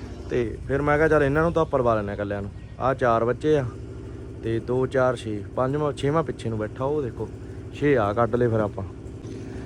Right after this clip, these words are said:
ਥੋੜ੍ਹੇ ਟਾਈਮ ਨੂੰ ਆਪਾਂ ਨਾ ਕਬੂਤਰੀਆਂ ਵੀ ਲਿਆਵਾਂਗੇ ਉੱਤੇ, ਦੋਨੇ ਲਾਲ ਚੀਨੀਆਂ ਜਾਂ, ਤੇ ਜਿਹਨਾਂ ਜਿਹਨਾਂ ਨੂੰ ਵੀ ਆਪਾਂ ਗਜਾਉਣਾ, ਜਿਹਨਾਂ ਜਿਹਨਾਂ ਨੂੰ ਵੀ ਆਪਾਂ ਗਜਾਉਣਾ, ਉਹਨਾਂ ਨੂੰ ਤਾਂ ਆਪਾਂ ਲਵਾ ਲਾਂਗੇ।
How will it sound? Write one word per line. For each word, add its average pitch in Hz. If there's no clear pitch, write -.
ਥੋੜ੍ਹੇ 190
ਟਾਈਮ 202
ਨੂੰ 196
ਆਪਾਂ 190
ਨਾ 214
ਕਬੂਤਰੀਆਂ 156
ਵੀ 165
ਲਿਆਵਾਂਗੇ 147
ਉੱਤੇ, 151
ਦੋਨੇ 143
ਲਾਲ 139
ਚੀਨੀਆਂ 135
ਜਾਂ, 131
ਤੇ 123
ਜਿਹਨਾਂ 139
ਜਿਹਨਾਂ 165
ਨੂੰ 175
ਵੀ 160
ਆਪਾਂ 151
ਗਜਾਉਣਾ, 156
ਜਿਹਨਾਂ 160
ਜਿਹਨਾਂ 165
ਨੂੰ 165
ਵੀ 156
ਆਪਾਂ 143
ਗਜਾਉਣਾ, 147
ਉਹਨਾਂ 127
ਨੂੰ 160
ਤਾਂ 170
ਆਪਾਂ 139
ਲਵਾ 110
ਲਾਂਗੇ। 120